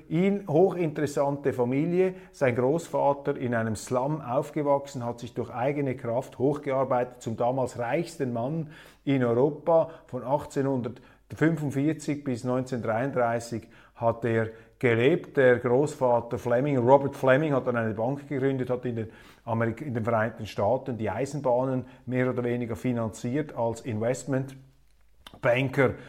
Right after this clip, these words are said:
Ähm, die sind da in Schlössern und Landhäusern aufgewachsen. Ian Fleming, die besten Schulen besucht, unter anderem das Eton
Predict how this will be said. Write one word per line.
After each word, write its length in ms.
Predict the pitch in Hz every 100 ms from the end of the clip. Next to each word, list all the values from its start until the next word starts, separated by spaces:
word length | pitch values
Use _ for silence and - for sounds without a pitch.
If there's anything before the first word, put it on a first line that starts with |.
| - -
Ähm, 320 | 123 120 135 127
die 80 |
sind 320 | 117 131 117 120
da 140 | 113
in 120 | 117
Schlössern 460 | 104 110 131 - 127
und 100 | 113
Landhäusern 680 | 107 131 127 120 120 123 110 - _
aufgewachsen. 800 | 113 139 143 127 127 127 - 123
Ian 300 | 135 135 127
Fleming, 640 | 117 117 123 135 135 131 131 -
die 80 | 127
besten 380 | 120 156 156 143
Schulen 540 | 143 147 160 151 135 - - _
besucht, 480 | 139 120 151 151 -
unter 300 | 151 151 127
anderem 400 | 127 143 139 131
das 260 | 120 - 147
Eton 540 | 156 147 151 135